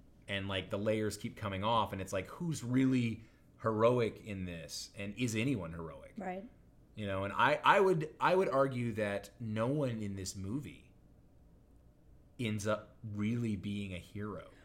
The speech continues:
Speaker 2: Well, and again, there's this idea of implanting ideas as well as
Speaker 1: Yeah, like, what,
Speaker 2: implanting
Speaker 1: yeah, what is
Speaker 2: dreams
Speaker 1: this?
Speaker 2: and ide-,
Speaker 1: Yeah.
Speaker 2: and my point is, like, if you look at M M Walsh's character, um, as the, you know, chief, if you will, of the Blade Runners. Blade Runners are the cops.
Speaker 1: Yeah, yeah.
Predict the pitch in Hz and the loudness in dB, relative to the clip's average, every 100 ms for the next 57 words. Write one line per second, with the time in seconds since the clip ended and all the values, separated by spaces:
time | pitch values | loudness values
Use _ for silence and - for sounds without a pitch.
0 | - 359 311 285 240 185 233 320 196 190 | 0 6 8 8 4 2 0 2 0 -4
1 | - - - 233 220 233 226 220 208 208 | -10 -18 2 2 2 -2 0 0 2 2
2 | 202 190 190 180 - 190 185 185 180 175 | 2 2 -2 -6 -6 -6 -4 -6 -6 -8
3 | 180 170 175 180 175 202 180 175 - - | -8 -4 -2 -2 -4 -6 -4 0 0 0
4 | 175 185 185 - - 170 - - 156 156 | -4 -4 -2 0 0 -4 -8 -12 4 4
5 | 113 156 214 226 220 214 208 196 196 - | 6 6 6 6 6 4 2 0 -4 -6
6 | - - - 247 262 262 254 311 269 214 | -16 -10 4 10 10 8 4 2 4 2
7 | 190 190 - 196 247 247 277 214 208 196 | 2 -2 -2 -2 0 0 0 0 0 -2
8 | 190 196 196 214 - 196 - 180 156 - | -4 0 0 0 -2 -8 -2 -2 -2 -4
9 | 165 147 147 - - - - 185 170 - | -4 -4 -8 -16 -20 -14 -8 -6 -6 -4
10 | 196 180 170 170 175 165 156 175 165 156 | -4 -4 -4 0 2 2 -2 -4 -8 -6
11 | - 220 185 - - 180 185 180 170 165 | -2 0 0 -4 -12 -12 -6 -4 -2 -2
12 | 160 175 185 170 151 156 156 175 165 151 | -4 0 0 0 -4 -4 -4 -2 -2 -2
13 | 151 156 160 - 185 - - 120 110 98 | -2 -4 -4 -4 -4 -4 -8 -2 0 0